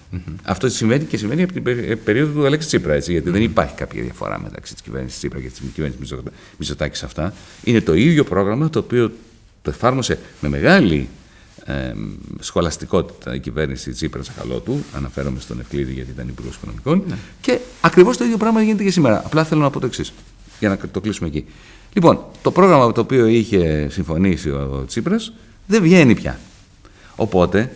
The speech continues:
Speaker 2: αναγκάζεται ο Μητσοτάκης με το Σταϊκούρα να θέσουνε στόχους πρωτογενούς πλεονάσματος πιο ψηλούς από αυτούς που είχε συμφωνήσει ο Τσίπρας,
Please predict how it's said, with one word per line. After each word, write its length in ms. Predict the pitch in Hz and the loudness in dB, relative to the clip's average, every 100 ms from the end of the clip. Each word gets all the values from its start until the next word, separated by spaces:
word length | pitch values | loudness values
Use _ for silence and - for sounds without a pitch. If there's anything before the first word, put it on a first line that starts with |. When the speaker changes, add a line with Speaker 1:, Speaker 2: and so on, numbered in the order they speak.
| - | -2
Speaker 2:
αναγκάζεται 880 | 101 95 92 151 180 107 - 71 67 - - - - - | 0 2 2 2 4 2 -2 -6 -6 -14 -20 -20 -20 -12
ο 60 | 73 | -8
Μητσοτάκης 500 | 71 69 76 69 73 | -6 -6 -6 -6 -4
με 160 | 87 | -4
το 100 | 113 | -4
Σταϊκούρα 560 | 92 65 60 62 65 - - - - - | -6 -8 -8 -10 -10 -10 -14 -20 -20 -8
να 140 | 87 90 | -2 -2
θέσουνε 440 | - 165 - 73 | 0 -4 -4 -6
στόχους 500 | - - 165 165 - | -6 -2 -2 -2 -6
πρωτογενούς 640 | - 92 85 78 76 67 | -10 -4 -2 0 -2 -6
πλεονάσματος 520 | - 69 67 67 60 - - - - - - | -10 -8 -6 -8 -12 -16 -20 -20 -20 -20 -2
πιο 220 | - 208 | 4 4
ψηλούς 420 | 202 120 98 - | 4 0 0 0
από 120 | 78 | -4
αυτούς 240 | 78 - 78 | -6 -6 -8
που 120 | 73 | -8
είχε 140 | 69 | -8
συμφωνήσει 420 | 67 64 64 62 | -8 -10 -10 -12
ο 40 | - | -14
Τσίπρας, 480 | 60 57 123 180 | -14 -8 -6 -6